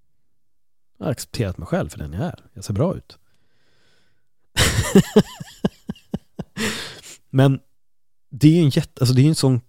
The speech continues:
konstig kommentar egentligen. Så bara för att man ser ut på ett visst sätt, då kan man eller kan man inte en sak.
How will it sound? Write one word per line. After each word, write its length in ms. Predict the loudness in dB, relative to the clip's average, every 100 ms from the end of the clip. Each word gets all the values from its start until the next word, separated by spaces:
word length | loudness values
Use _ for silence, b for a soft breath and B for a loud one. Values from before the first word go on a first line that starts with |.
| _ _
konstig 460 | -2 0 2 0
kommentar 400 | 0 0 0 -4
egentligen. 520 | -4 -4 -6 -8 -12 -18 _ _ _ _ _ _ _ _
Så 120 | -6 0
bara 200 | 2 4
för 80 |
att 140 | 0 -2 _ _
man 200 | -4 -2
ser 100 | 4
ut 180 | 2 2
på 80 |
ett 80 | -2
visst 200 | -2 -6
sätt, 280 | -6 -10 -10
då 420 | -4 0 2 2 -2 _ _ _ _ _
kan 320 | -4 -2 0
man 120 | 0 0
eller 140 | -2
kan 300 | -4 -4 -2
man 120 | -2
inte 300 | -2 -4 -6
en 100 | -6
sak. 520 | -4 -6 -8 -12 -20